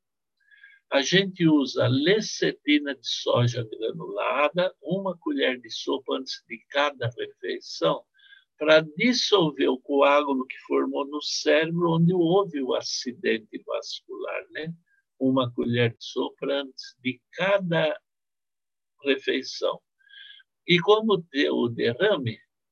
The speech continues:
a gente usa o alho em jejum, que é pra ajudar a pressão não subir de novo. Porque quem sofre um derrame,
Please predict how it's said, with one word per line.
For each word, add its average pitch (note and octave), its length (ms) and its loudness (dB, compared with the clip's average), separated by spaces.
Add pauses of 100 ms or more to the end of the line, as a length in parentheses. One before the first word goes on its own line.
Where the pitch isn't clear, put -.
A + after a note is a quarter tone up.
(560)
a C3+ 140 0
gente C#3 380 0
usa D3 260 -4
o C#3 160 2
alho B2+ 400 2
em A#2 140 -4
jejum, A#2 600 -4 (720)
que D3+ 120 4
é D3+ 100 6
pra D#3 260 0
ajudar D3 600 0
a C#3+ 100 2
pressão D3+ 580 -4
não F#3 280 -2
subir C#3 600 -2
de C#3+ 120 -4
novo. B2+ 220 -6
Porque D#3 200 -2
quem G#3+ 240 -2
sofre - 480 0
um A#2+ 80 -4
derrame, D3 580 -6